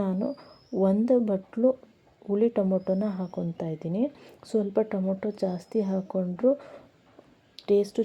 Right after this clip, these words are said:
ಚೆನ್ನಾಗಿ ಬರುತ್ತೆ. ನೋಡಿ, ಟೊಮೊಟೊ ಸಾಫ್ಟ್ ಆಗ್ತಾ ಇದೆ. ಇದಕ್ಕೆ ನಾನಿವಾಗ ಹೆಸರು ಬೇಳೆನ ಚೆನ್ನಾಗಿ ವಾಶ್ ಮಾಡಿಕೊಂಡು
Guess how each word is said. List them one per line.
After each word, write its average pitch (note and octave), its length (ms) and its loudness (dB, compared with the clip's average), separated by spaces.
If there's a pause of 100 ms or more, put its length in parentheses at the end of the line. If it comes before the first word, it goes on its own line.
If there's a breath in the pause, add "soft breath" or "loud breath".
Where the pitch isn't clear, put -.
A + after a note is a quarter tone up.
ಚೆನ್ನಾಗಿ F3 340 -2 (100)
ಬರುತ್ತೆ. E3+ 460 -2 (1160 soft breath)
ನೋಡಿ, G#3 160 0
ಟೊಮೊಟೊ G3 460 0
ಸಾಫ್ಟ್ G3 460 -4
ಆಗ್ತಾ F#3 420 -4
ಇದೆ. G3+ 200 -2 (420 loud breath)
ಇದಕ್ಕೆ A#3 320 0 (100)
ನಾನಿವಾಗ G3 520 0 (140)
ಹೆಸರು G#3+ 320 0
ಬೇಳೆನ G3 460 4 (200)
ಚೆನ್ನಾಗಿ F#3+ 460 0
ವಾಶ್ F#3+ 560 0
ಮಾಡಿಕೊಂಡು F#3 800 0